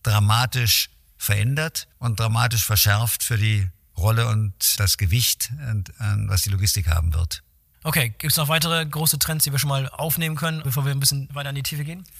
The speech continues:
Speaker 1: Vielleicht die geopolitische Seite.
Speaker 2: Ja. Mhm.
Speaker 1: Äh, das, äh, Friendshoring, das Just-in-Case-Sourcen, also diese gesamte Frage, was möchte ich eigentlich schützen,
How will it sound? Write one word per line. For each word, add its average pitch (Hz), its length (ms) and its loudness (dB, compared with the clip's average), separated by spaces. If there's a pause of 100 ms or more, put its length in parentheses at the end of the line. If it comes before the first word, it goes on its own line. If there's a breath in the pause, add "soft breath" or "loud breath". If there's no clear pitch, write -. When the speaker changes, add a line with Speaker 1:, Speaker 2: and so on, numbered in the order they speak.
Speaker 1:
Vielleicht 123 440 2
die 135 80 -2
geopolitische 107 680 2
Seite. 85 360 4
Speaker 2:
Ja. 80 40 4
Mhm. 104 280 0
Speaker 1:
Äh, 107 200 2
das, 104 520 4
äh, 113 340 2
Friendshoring, 120 840 2
das 113 560 4
Just-in-Case-Sourcen, 117 2000 2
also 113 220 0
diese 110 240 0
gesamte 113 380 2
Frage, 113 440 2
was 104 200 2
möchte 117 240 2
ich 101 100 0
eigentlich 104 460 -2
schützen, 107 600 0